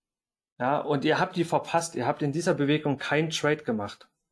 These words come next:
Ich mach mal, ich mach's mal noch ein bisschen weiter runter. So, machen wir's mal hier hin und hier hin. Die Frage an der Stelle ist für euch, und die beantwortet ihr euch mal für euch persönlich. Ihr könnt mir das auch gerne hier in den Chat reinschreiben.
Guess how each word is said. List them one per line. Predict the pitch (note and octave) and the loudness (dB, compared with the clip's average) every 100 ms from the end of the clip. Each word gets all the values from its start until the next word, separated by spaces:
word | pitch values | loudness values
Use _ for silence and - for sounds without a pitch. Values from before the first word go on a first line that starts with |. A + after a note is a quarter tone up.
| _ - _ | _ -20 _
Ich | - - | -10 -4
mach | F3 | -2
mal, | E3+ C3+ - | 0 0 -4
ich | C3 | -6
mach's | E3+ F3 | -4 -4
mal | D3+ | -2
noch | C3+ C3 | -2 -2
ein | B2+ | -4
bisschen | D3 - B2 | -6 -6 -6
weiter | A2 G#2+ | -4 -6
runter. | G2 G#2+ A2 G#2 - _ _ _ _ _ _ _ - _ _ _ _ _ _ _ _ | -8 -10 -10 -10 -18 _ _ _ _ _ _ _ -20 _ _ _ _ _ _ _ _
So, | - - - - - - C3 - - - _ _ _ _ | -10 -6 -2 -2 -2 -2 -2 -2 -6 -20 _ _ _ _
machen | C#3+ D#3+ | -2 -2
wir's | - | -2
mal | G#2 | -6
hier | A#2 A2 | -6 -4
hin | G2+ G2+ _ _ _ _ _ _ _ _ _ _ | -6 -12 _ _ _ _ _ _ _ _ _ _
und | G#2+ - | -12 -8
hier | G2+ | -10
hin. | F#2+ - _ _ _ _ _ _ | -10 -14 _ _ _ _ _ _
Die | D3 | -4
Frage | - F3+ G#3 | 2 2 2
an | D#3 D#3+ | 0 2
der | D#3 | 2
Stelle | D#3 D#3+ D#3+ | 2 2 2
ist | - C#3+ - - | 2 -2 -4 -12
für | - D#3 - | -6 -2 0
euch, | D3 F3 F#3 F#3 | 4 4 4 0
und | C#3+ | -4
die | F3 | -2
beantwortet | - C#3+ E3 D#3+ C#3 | 0 -2 -2 -4 -2
ihr | C3+ | 0
euch | C#3 - | -2 -2
mal | C3+ B2+ | -2 -2
für | - | 0
euch | C#3+ D#3 | 0 0
persönlich. | D3+ C3 G3 D#3+ | 0 2 2 0
Ihr | |
könnt | - F#3+ | -2 -2
mir | F3+ | -2
das | D3+ | -2
auch | C3+ B2 | -4 -4
gerne | C#3+ D#3 | -4 -2
hier | D3+ | -2
in | C#3+ | -4
den | A#2+ | -4
Chat | - - - | -4 -4 -4
reinschreiben. | A#2 - A2 A#2+ - E3+ - | -6 -6 -4 -4 -4 -8 -12